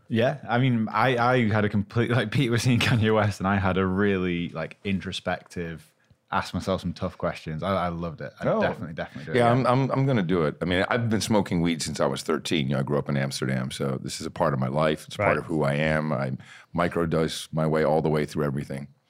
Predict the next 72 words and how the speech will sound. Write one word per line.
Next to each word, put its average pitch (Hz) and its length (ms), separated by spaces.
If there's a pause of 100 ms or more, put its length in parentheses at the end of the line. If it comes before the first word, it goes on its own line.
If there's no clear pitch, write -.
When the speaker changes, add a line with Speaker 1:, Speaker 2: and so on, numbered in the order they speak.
(280)
Speaker 3:
I, 135 60 (200)
I 135 60
Speaker 2:
It's, 135 120
Speaker 3:
can't, - 180
Speaker 2:
it's - 0
Speaker 3:
I, 113 60
Speaker 2:
just, - 340
Speaker 3:
I 196 80
can't 143 220
Speaker 2:
just 175 220
Speaker 3:
smoke 170 180
weed. 123 320
Speaker 2:
it's, 107 120 (460)
no, 147 400
Speaker 3:
No, - 0
Speaker 2:
no, 143 480
Speaker 3:
I, - 40
Speaker 2:
that's 117 260
Speaker 3:
whenever 180 260
I 202 40
smoke 185 320
weed, 139 360
I 131 60
like, 156 280
I 139 60
enjoy 147 300
the 147 80
ritual. 160 500 (260)
I 117 80
mean, 117 200
I 123 80
used 127 300
to 123 60
enjoy, 110 160
like, 95 80
Speaker 2:
Ritual 95 280
Speaker 3:
skinning 104 160
Speaker 2:
is 127 60
Speaker 3:
up. 123 100
Speaker 2:
great, 92 420
yeah. 90 280 (120)
Speaker 3:
But 139 80
whenever 156 280
I - 40
get 165 140
stoned, 139 440
I 110 80
just 107 260
get - 180
super - 280
paranoid. 98 640 (360)
I 107 40
just 104 260
don't 104 200
enjoy 92 360
it. - 80
Speaker 2:
Then 104 220
you 85 100
should 76 160
not 67 120
Speaker 3:
Yeah, 98 140
Speaker 2:
do 82 60
Speaker 3:
it's, - 100
Speaker 2:
it. - 40
Speaker 3:
it's 127 100
not 131 120
for - 120
me. 95 160
I'm, 92 180
I'm 113 140
Speaker 2:
No. 107 60
Speaker 3:
a 101 180